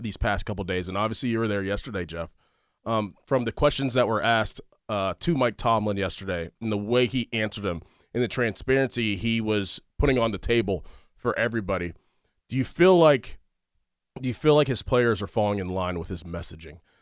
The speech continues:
Like, I know that the season was up and down, and they obviously lost to the Buffalo Bills last Sunday in the playoffs. And, you know, whenever you lose, nobody likes to lose, especially whenever it's, you know, a, a final point in your season, and then you go to the offseason, you have to get ready for next season.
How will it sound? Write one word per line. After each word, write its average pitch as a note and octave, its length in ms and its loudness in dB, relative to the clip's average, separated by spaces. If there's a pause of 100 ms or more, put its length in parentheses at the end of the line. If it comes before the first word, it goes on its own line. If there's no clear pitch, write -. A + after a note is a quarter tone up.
Like, B2+ 140 4
I B2 80 4
know C#3+ 200 8
that D#3+ 140 2
the B2+ 80 -2
season A#2+ 340 0
was G#2 140 -2
up G#2 160 -2
and F#2+ 80 -2
down, E2+ 280 -4 (120)
and G#2 100 -4
they F#2+ 80 -2
obviously A2+ 400 0
lost A2 280 2
to A2 40 -8
the A2 80 -4
Buffalo G#2 380 0
Bills F#2+ 360 0 (200)
last G2+ 360 0
Sunday F#2+ 340 0
in F#2+ 180 -4
the F2+ 80 -6
playoffs. D#2 580 -2
And, F#2 380 -4
you G#2+ 80 -2
know, F2+ 160 -4
whenever G2+ 260 -2
you A#2+ 120 6
lose, A#2 260 4
nobody C3 240 4
likes A2 220 -2
to G#2 60 -4
lose, A2+ 220 2
especially A#2+ 400 0
whenever G#2+ 340 0 (240)
it's, A#2+ 220 -4
you A#2 260 0
know, G#2 140 2
a, G2 100 -2
a G2+ 160 -4
final B2+ 360 0
point C3 260 2
in G#2+ 60 -8
your A2 80 -2
season, B2 400 0
and G#2+ 140 0
then A2+ 120 2
you G#2+ 60 -2
go B2 140 4
to B2 60 4
the A#2 80 2
offseason, A#2+ 420 0
you A2 60 0
have G2+ 80 -2
to G#2 60 -8
get A2 100 -6
ready A2 160 0
for G#2 100 -6
next G2 220 -2
season. D#2+ 300 -8